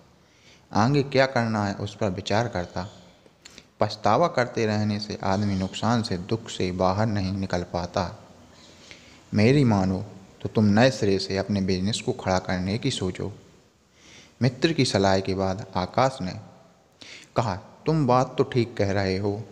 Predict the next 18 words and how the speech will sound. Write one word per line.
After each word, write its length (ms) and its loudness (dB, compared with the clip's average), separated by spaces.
लेकिन 280 2
मुझ 220 2
में 240 0
फिर 140 2
से 180 0
वही 240 2
बिजनेस 320 0
शुरू 260 -6
करने 360 -4
की 140 -6
हिम्मत 380 -4
नहीं 240 -2
है।" 180 -6
इस 140 -6
पर 140 4
परेश 400 2
ने 60 -4
कहा, 380 -6